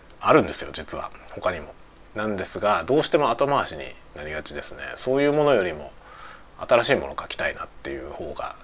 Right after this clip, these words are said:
強くなってしまいがちです。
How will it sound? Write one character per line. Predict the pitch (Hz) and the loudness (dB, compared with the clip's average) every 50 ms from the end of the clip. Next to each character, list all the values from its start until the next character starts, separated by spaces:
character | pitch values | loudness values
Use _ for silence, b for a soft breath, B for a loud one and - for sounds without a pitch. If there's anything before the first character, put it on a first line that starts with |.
| - - - - - - | -20 -20 -20 -14 -8 -4
強 | - - - - | -4 -4 -4 -6
く | - - - - - - - - - - | -10 -12 -16 -16 -18 -20 -20 -20 -18 -14
な | - - | -12 -12
っ | - - - - | -12 -12 -16 -14
て | - - - - | -12 -10 -8 -2
し | - - - - | -2 -2 -2 -2
ま | - - | -4 -6
い | - | -4
が | - - | -4 -2
ち | - - - | -2 -2 -2
で | - - | -2 -8
す。 | - - - | -8 -10 -10